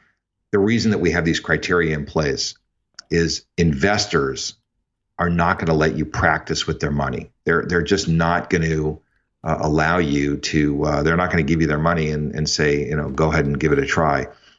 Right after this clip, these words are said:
I mean, I've had a lot of people say, "Listen, I'm, I'm just getting started. I've never done this before. I don't have two nickels to rub together. I, I, so I thought this would be a really good way to get some money." Well, you know, my answer is,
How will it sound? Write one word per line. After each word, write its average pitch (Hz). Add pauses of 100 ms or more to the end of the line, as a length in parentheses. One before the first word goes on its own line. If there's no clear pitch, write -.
(120)
I 90
mean, 90
I've 101
had 113
a 92
lot 90
of 90
people 87
say, 80
"Listen, 80
I'm, 71
I'm 76
just 85
getting 87
started. 80
I've 69
never 78
done 87
this 82
before. 76
I 73
don't 80
have 80
two 95
nickels 85
to 76
rub 76
together. 76
I, 71
I, - (380)
so 87
I 80
thought 85
this -
would 80
be 82
a 78
really 82
good 76
way 78
to 73
get 73
some -
money." 110 (560)
Well, 92
you 98
know, 90
my 85
answer 90
is, 80